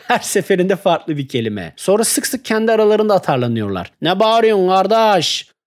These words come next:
Bak hele, ne modelsin sen, değişik." <laughs> Birbirleriyle tartışıyor gibi konuşuyorlar ama tartışmıyorlar filan.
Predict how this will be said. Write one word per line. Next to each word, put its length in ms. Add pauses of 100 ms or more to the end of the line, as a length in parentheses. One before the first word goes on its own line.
(120)
Bak 220
hele, 380
ne 80
modelsin 520
sen, 360
değişik." 680
<laughs> 0 (1160)
Birbirleriyle 520
tartışıyor 520
gibi 180
konuşuyorlar 520
ama 140
tartışmıyorlar 840
filan. 360